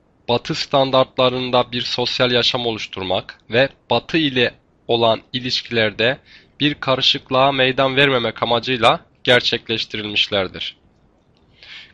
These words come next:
Kıyafette değişiklik. Osmanlı toplumunda insanlar dini inançlarına göre giyinirdi. Müslüman ve gayrimüslimlerin giyim ve kuşamları onların inançlarını belli ederdi. Bu durum Osmanlı toplumunda kıyafet birliğinin oluşmasını engelliyordu.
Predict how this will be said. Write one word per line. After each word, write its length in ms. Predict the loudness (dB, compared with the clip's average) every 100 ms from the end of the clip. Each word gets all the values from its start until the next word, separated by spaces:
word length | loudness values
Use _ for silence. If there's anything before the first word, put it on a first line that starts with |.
| 0
Kıyafette 580 | 4 4 2 -4 -2
değişiklik. 600 | 0 0 0 -2 -6 -8 -12 -20 -20 -20 0
Osmanlı 480 | 2 2 2 0 2
toplumunda 580 | 0 0 -2 0 2 2
insanlar 640 | 2 0 2 4 4 2
dini 240 | 0 2
inançlarına 600 | 0 0 0 0 0 0
göre 220 | -2 -2
giyinirdi. 540 | 0 -2 -2 -2 -4 -6 _ _
Müslüman 480 | -8 -6 2 2 4
ve 80 | 2
gayrimüslimlerin 920 | 4 4 2 -2 -6 -4 -2 -2 -2
giyim 260 | -2 -2 -2
ve 140 | -4
kuşamları 600 | -2 -2 0 2 2 2 -2 _ -20 -12
onların 440 | -6 -2 0 0 -2
inançlarını 720 | -4 0 0 0 0 0 0 2
belli 220 | 4 4
ederdi. 440 | 2 0 -2 -10 -14 -20 -20 -20 -16 -8
Bu 120 | -4
durum 240 | -2 -2 -4 -4
Osmanlı 460 | -4 0 0 0
toplumunda 640 | -2 -6 -4 -6 0 2 2
kıyafet 600 | 2 2 2 -2 -4 -6
birliğinin 460 | -4 -2 -2 -2
oluşmasını 640 | -4 -4 -4 -2 -4 -2 -4
engelliyordu. 760 | 0 0 0 0 -2 -4 -10